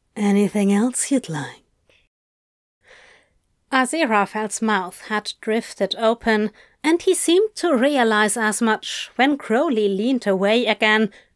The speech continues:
because he shut it in a hurry. His face was burning. "I, I stand corrected then," Aziraphale said,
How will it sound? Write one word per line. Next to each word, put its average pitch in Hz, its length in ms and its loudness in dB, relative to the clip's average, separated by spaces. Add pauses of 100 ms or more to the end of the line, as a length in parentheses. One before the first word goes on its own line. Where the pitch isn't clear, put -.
because 381 420 2
he 403 160 4
shut 330 320 0
it - 240 -2
in 269 160 2
a 220 120 4
hurry. 190 680 -2 (640)
His - 340 -2
face - 580 -4
was 240 280 -2 (240)
burning. 226 1000 -2 (2000)
"I, 415 160 0 (560)
I 392 260 2
stand 403 540 0
corrected 370 720 0
then," 240 300 0 (680)
Aziraphale 196 920 0
said, 214 460 0